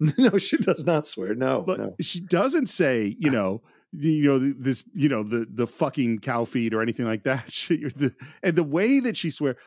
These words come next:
Speaker 2: I still remember my parents didn't swear when I was a little kid.
Speaker 1: Mm.
Speaker 2: And then I started to, you know, obviously swear. And then
Speaker 1: Yeah.
Speaker 2: in high school was the first time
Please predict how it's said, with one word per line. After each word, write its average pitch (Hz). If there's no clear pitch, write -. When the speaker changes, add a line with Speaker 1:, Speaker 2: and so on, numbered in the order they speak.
Speaker 2:
I 226
still 240
remember 156
my 135
parents 156
didn't 131
swear 113
when 117
I 117
was 104
a 113
little 110
kid. 120
Speaker 1:
Mm. 139
Speaker 2:
And 135
then 147
I 139
started 143
to, 135
you 190
know, 90
obviously 107
swear. 92
And 127
then 135
Speaker 1:
Yeah. 131
Speaker 2:
in 123
high 262
school 120
was 135
the 151
first 165
time 123